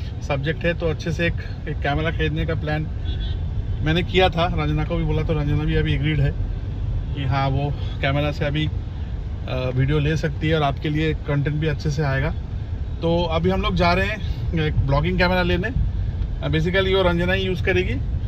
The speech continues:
और, अ, ऐसा कुछ camera लेंगे ताकि मैं जो अच्छे lens है मेरे पास वो यूज़ कर सकूँ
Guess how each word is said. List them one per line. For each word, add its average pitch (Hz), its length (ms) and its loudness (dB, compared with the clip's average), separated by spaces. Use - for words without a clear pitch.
और, 143 320 2
अ, 139 220 0
ऐसा 165 240 2
कुछ 220 240 0
camera 180 320 4
लेंगे 185 340 2
ताकि 170 360 2
मैं 185 360 2
जो 185 100 6
अच्छे 180 340 2
lens 202 280 2
है 208 60 4
मेरे 170 200 4
पास 180 380 2
वो 190 160 6
यूज़ 190 260 2
कर 180 100 2
सकूँ - 420 0